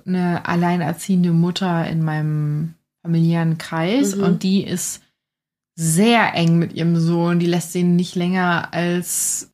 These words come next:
Speaker 1: fünf, sechs Stunden alleine. Frage ist natürlich jetzt, ob das gesund ist oder nicht. Darüber will ich jetzt hier gerade in der
Speaker 2: Nein,
Speaker 1: Folge auch nicht
Speaker 2: ja, ja.
Speaker 1: urteilen. Aber es ist halt so dieses,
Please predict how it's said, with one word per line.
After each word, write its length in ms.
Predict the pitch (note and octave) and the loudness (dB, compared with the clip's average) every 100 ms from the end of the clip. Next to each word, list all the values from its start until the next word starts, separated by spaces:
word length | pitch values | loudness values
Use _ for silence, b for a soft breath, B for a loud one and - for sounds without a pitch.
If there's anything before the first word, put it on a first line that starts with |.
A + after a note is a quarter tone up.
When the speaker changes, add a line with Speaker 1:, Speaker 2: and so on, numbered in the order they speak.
| _ | _
Speaker 1:
fünf, 200 | G3+ F#3+ | -8 -4
sechs 240 | D#3+ D#3 | -6 -6
Stunden 320 | - F3 E3 | -4 0 0
alleine. 600 | D#3 D#3 D#3 D3+ C3 C3+ - _ _ | 0 -2 -2 -4 -4 -8 -12 _ _
Frage 200 | G3+ G#3 | 0 0
ist 80 | G#3 | 2
natürlich 200 | F#3 F#3+ | 2 0
jetzt, 140 | F3 | -2
ob 120 | E3+ | -6
das 160 | - - | -10 -12
gesund 360 | E3+ D#3+ G3+ G3 | -6 0 2 0
ist 120 | D#3+ | -2
oder 140 | D3 | 0
nicht. 320 | D#3+ G#3 G#3+ E3 | 2 0 0 -2
Darüber 240 | D#3+ D#3 | 0 0
will 100 | D#3+ | 0
ich 120 | - | -4
jetzt 160 | E3+ - | -8 -10
hier 220 | - F3 | -6 -4
gerade 300 | E3 D3+ D3+ | -4 -2 0
in 60 | E3+ | 2
der 80 | D#3+ | 2
Speaker 2:
Nein, 100 | D#3+ | 2
Speaker 1:
Folge 180 | G#3 G3+ | 2 4
auch 40 | |
nicht 80 | G3+ | 2
Speaker 2:
ja, 60 | F3 | 2
ja. 60 | |
Speaker 1:
urteilen. 400 | F3 E3+ F#3 F3+ F3+ _ _ _ | 2 2 2 0 -4 _ _ _
Aber 460 | - F#3 F#3 F3 - | -2 0 4 4 2
es 100 | F#3+ | -4
ist 140 | F#3+ | -2
halt 180 | G3+ F#3 | 0 0
so 100 | F3+ | 0
dieses, 600 | E3 E3+ E3+ E3+ E3 - | -2 0 0 0 -2 -8